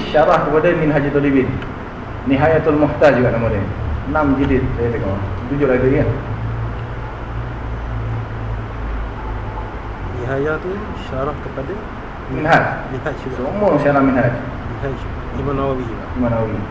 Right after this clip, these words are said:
Speaker 2: Oh, sama lah tu.
Speaker 1: Yang syarah kitab Minhaj ni beribu ulama. Yang terpilih, terbaik, ada empat tu lah yang saya cakap tu.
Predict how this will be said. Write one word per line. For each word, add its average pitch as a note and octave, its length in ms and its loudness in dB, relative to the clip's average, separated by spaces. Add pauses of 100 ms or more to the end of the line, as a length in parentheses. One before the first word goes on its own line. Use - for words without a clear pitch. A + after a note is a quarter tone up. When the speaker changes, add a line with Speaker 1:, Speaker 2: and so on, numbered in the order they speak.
(420)
Speaker 2:
Oh, A#2+ 240 -6
sama C3+ 320 -6
lah C#3+ 140 -6
tu. C#3 80 -6 (1500)
Speaker 1:
Yang C#3+ 160 6 (140)
syarah F3 400 8
kitab D#3 240 4
Minhaj D#3+ 320 4
ni E3 80 0
beribu C#3+ 560 4
ulama. D3 260 4 (720)
Yang C3+ 240 2
terpilih, D#3 560 0
terbaik, C#3+ 480 2
ada C3 300 0
empat D3 260 4
tu C#3+ 80 0
lah D3+ 140 4
yang C3+ 160 4
saya C#3 100 0
cakap C#3 240 2
tu. A#2+ 80 -4